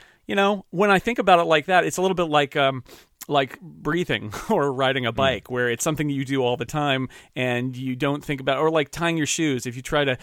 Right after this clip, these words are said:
Speaker 1: break down how you tie your shoes into little bits, it starts to fall apart because you realize you've just sort of internalized it as a block, and
Speaker 2: Yeah.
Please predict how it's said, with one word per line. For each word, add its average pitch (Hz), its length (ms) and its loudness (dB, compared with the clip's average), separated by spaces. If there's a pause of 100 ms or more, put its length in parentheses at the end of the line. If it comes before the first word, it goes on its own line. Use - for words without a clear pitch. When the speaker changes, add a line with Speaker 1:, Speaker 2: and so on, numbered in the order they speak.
(160)
Speaker 1:
break 156 180 0
down 147 180 2
how 139 120 -2
you 127 140 -2
tie 127 200 0
your 123 160 -2
shoes 131 360 -2
into 117 140 -8
little 120 220 -4
bits, 131 320 -2
it 131 120 -12
starts - 260 -6
to 127 60 -12
fall 113 260 -4
apart 139 360 -2
because - 220 -10
you 123 80 -10
realize 120 400 -4
you've 123 100 -8
just 131 220 -8
sort 131 180 -4
of 117 100 -6
internalized 123 640 -4
it 110 100 -4
as 107 120 -6
a 98 80 -6
block, - 460 -4 (260)
and 127 180 -6
Speaker 2:
Yeah. 104 200 -4